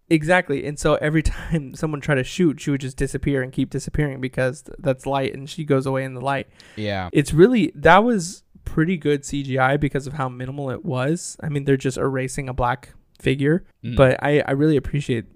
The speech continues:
Speaker 1: when,
Speaker 2: You know
Speaker 1: especially in horror films, when you use practical effects.
Speaker 2: Yeah, I think horror films typically do better when they're focusing on practical effects. That seems like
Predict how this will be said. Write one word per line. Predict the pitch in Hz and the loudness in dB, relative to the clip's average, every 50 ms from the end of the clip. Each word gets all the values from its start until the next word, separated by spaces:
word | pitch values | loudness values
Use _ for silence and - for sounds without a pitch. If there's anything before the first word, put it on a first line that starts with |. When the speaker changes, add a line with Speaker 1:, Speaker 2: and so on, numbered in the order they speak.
| _ | _
Speaker 1:
when, | - 139 139 135 127 123 123 120 113 - - _ _ _ _ - - - - 277 _ _ _ | -10 -4 -2 -2 -2 -2 -4 -8 -12 -16 -18 _ _ _ _ -20 -20 -20 -20 -20 _ _ _
Speaker 2:
You | 117 139 - | 0 2 2
know | 123 131 | 4 6
Speaker 1:
especially | 160 160 147 - 160 143 | 8 6 6 6 2 0
in | 131 | 0
horror | 127 135 135 131 | -2 -2 -4 -4
films, | 127 - 135 131 131 - | -4 -4 -6 -8 -8 -8
when | 147 139 135 | -10 -10 -8
you | 131 131 | -6 -6
use | 131 139 139 143 147 131 - | -6 -4 -2 -2 -2 -2 -4
practical | - - 127 123 - - - - 131 127 | -6 -6 -6 -6 -8 -10 -8 -6 -6 -6
effects. | - - - - - - - - - - - _ _ _ _ - | -6 -4 -4 -4 -4 -6 -10 -14 -16 -16 -18 _ _ _ _ -2
Speaker 2:
Yeah, | 123 123 120 113 101 95 98 107 123 | 2 2 4 4 4 2 0 0 0
I | 151 | 0
think | 165 240 131 107 - | 0 -2 -4 -8 -10
horror | - 131 147 139 143 147 151 | -6 2 4 6 6 6 4
films | - - 139 127 117 107 - - - _ _ | 2 0 0 0 -2 -4 -8 -12 -18 _ _
typically | - 165 147 147 - 147 135 - 117 113 107 107 | -2 0 0 2 0 -2 -2 -2 -2 -2 -2 -2
do | 98 95 107 104 | -2 -2 -4 -2
better | 90 107 104 107 107 107 107 107 104 | 0 0 0 2 0 0 0 -2 -2
when | 101 104 107 104 101 | -4 -4 -4 -4 -4
they're | 98 98 95 95 92 92 92 90 90 90 - - _ _ _ _ _ - - - _ _ _ - - | -4 -4 -2 -2 -2 -2 -4 -4 -6 -8 -10 -14 _ _ _ _ _ -14 -14 -14 _ _ _ -20 -12
focusing | - - 117 120 - 127 98 98 92 85 | -4 -2 -2 -2 -2 -4 -8 -8 -10 -10
on | 85 82 | -12 -8
practical | - - 85 82 - - - 87 85 80 | -6 -6 -6 -6 -8 -12 -12 -12 -12 -12
effects. | - - 87 78 78 - - | -10 -10 -10 -10 -10 -10 -10
That | 90 87 - | -12 -12 -10
seems | - 110 104 98 95 98 | -10 -10 -8 -8 -8 -8
like | 95 90 85 - - | -8 -8 -8 -10 -14